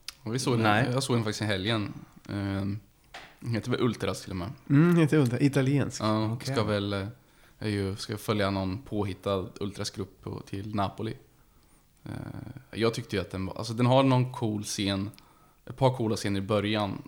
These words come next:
Speaker 1: när de faktiskt är på en, det som ska föreställa arenan i alla fall. Så, men sen tyckte jag att den, att det var en ganska dålig film. Eh, tyvärr.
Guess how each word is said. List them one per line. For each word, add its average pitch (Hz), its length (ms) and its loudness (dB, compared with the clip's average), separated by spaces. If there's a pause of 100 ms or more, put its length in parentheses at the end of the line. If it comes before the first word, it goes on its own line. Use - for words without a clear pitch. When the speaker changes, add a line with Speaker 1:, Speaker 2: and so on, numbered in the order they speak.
Speaker 1:
när 95 120 -6
de 98 80 -4
faktiskt - 320 -10
är 117 180 4
på 110 540 -8 (120)
en, 101 260 -8 (480)
det 101 200 -8
som 98 100 -10
ska - 120 -14
föreställa 101 560 0
arenan 101 380 -2 (920)
i - 40 -8
alla 104 100 0
fall. 92 180 -2 (340)
Så, - 160 -8
men 104 200 -4
sen 113 240 0
tyckte - 260 -4
jag 90 80 -2
att - 100 -8
den, 95 380 -8 (580)
att - 120 -20
det - 60 -8
var - 20 0
en 113 60 2
ganska 110 160 -4
dålig 120 340 -2
film. - 140 -12 (500)
Eh, 104 540 -6 (1400)
tyvärr. 92 320 -4